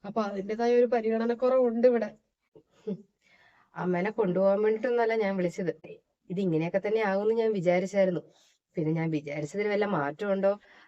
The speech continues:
അമ്മയുടെ പെമ്മക്കൾ അമ്മേനെ പൊന്നുപോലെ നോക്കുന്നുണ്ടോ എന്ന് അറിയാൻ വേണ്ടിയിട്ടൊന്ന് വിളിച്ചതാ. അല്ലാണ്ട് അമ്മയെ കൊണ്ടുപോകാൻ വേണ്ടിയിട്ട് വിളിച്ചതൊന്നുമല്ല. എനിക്കതിന്റെ ആവശ്യമൊന്നുമില്ല. അന്ന് ഞാൻ നാട്ടിൽ നിന്ന് പോകുമ്പോ എല്ലാ ബന്ധങ്ങളും ഉപേക്ഷിച്ചിട്ടാ പോയത്.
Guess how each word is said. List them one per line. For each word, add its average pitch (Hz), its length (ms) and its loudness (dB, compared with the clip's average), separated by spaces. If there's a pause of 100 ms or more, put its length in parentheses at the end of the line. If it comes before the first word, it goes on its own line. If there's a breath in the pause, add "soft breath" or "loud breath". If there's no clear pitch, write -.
അമ്മയുടെ 160 340 -2
പെമ്മക്കൾ 175 380 -2
അമ്മേനെ 190 280 -2
പൊന്നുപോലെ 180 460 2
നോക്കുന്നുണ്ടോ 185 520 0
എന്ന് 202 120 -4
അറിയാൻ 156 280 0
വേണ്ടിയിട്ടൊന്ന് 196 400 0
വിളിച്ചതാ. 202 400 -4 (460)
അല്ലാണ്ട് 151 260 -2
അമ്മയെ 151 240 -2
കൊണ്ടുപോകാൻ 175 480 2
വേണ്ടിയിട്ട് 190 280 0
വിളിച്ചതൊന്നുമല്ല. 202 600 -4 (480 soft breath)
എനിക്കതിന്റെ 247 560 2
ആവശ്യമൊന്നുമില്ല. 220 640 -2 (380 soft breath)
അന്ന് 160 240 -2
ഞാൻ 202 160 -2
നാട്ടിൽ 165 280 -2
നിന്ന് 196 120 -2
പോകുമ്പോ 180 300 2
എല്ലാ 170 300 -2
ബന്ധങ്ങളും 175 460 -2
ഉപേക്ഷിച്ചിട്ടാ 160 500 -2
പോയത്. 139 300 -2